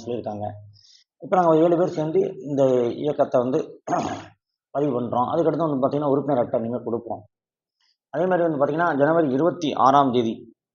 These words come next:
நம்ம வந்து செலக்ட் பண்ணி மீட்டிங் போடுறோம். அதே மாதிரி கட்சியோட கொடியெல்லாம் வந்து கண்டிப்பா ரெடி பண்ணிக்கிட்டு இருக்காரு. அதையும் நாங்க, அ, உங்களுக்கு அறிமுகப்படுத்திடுவோம். ஜனவரி இருபத்தி ஆறுலயே வந்து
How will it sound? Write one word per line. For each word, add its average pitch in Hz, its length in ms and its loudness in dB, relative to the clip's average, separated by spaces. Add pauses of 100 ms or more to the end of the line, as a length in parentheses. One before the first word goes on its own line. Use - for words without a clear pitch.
(1200)
நம்ம 139 220 -4
வந்து 131 420 0 (460)
செலக்ட் 131 220 -2
பண்ணி 127 460 -2
மீட்டிங் 113 400 -6
போடுறோம். 98 340 -4 (440)
அதே 151 240 -2
மாதிரி 156 140 0
கட்சியோட 143 580 4
கொடியெல்லாம் 143 360 4
வந்து 127 520 0 (100)
கண்டிப்பா 123 440 4
ரெடி 117 160 0
பண்ணிக்கிட்டு 113 400 -4
இருக்காரு. 127 200 0
அதையும் 131 340 -2
நாங்க, 110 200 -4 (320)
அ, 117 40 -10
உங்களுக்கு 110 560 -6
அறிமுகப்படுத்திடுவோம். 107 800 -4 (120)
ஜனவரி 117 300 -8
இருபத்தி 113 320 -6
ஆறுலயே 107 520 -8
வந்து 107 240 -12